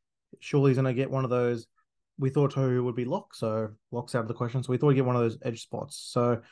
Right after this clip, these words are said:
he was average draft position a hundred and sixteen, so that's a decent round pick,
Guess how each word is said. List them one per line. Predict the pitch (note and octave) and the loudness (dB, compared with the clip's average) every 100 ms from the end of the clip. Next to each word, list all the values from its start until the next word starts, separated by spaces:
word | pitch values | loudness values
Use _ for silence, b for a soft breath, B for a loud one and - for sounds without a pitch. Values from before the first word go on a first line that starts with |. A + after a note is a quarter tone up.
| b b b _ - | b b b _ 2
he | |
was | C3+ A#2 - _ - | 2 2 -2 _ 0
average | F3 G3+ D3+ | 2 4 4
draft | D#3+ D3+ C#3+ | 4 2 2
position | B2+ C#3 A#2 | 0 -2 -2
a | |
hundred | C#3+ D3 C3+ | 0 2 2
and | B2 | 0
sixteen, | - C3 - B2+ F3+ | -4 -6 -2 0 0
so | B3+ | 0
that's | A3 | 0
a | |
decent | E3 D3 C#3 | 2 2 4
round | B2 A2+ | 2 2
pick, | C3+ C3+ | -2 -4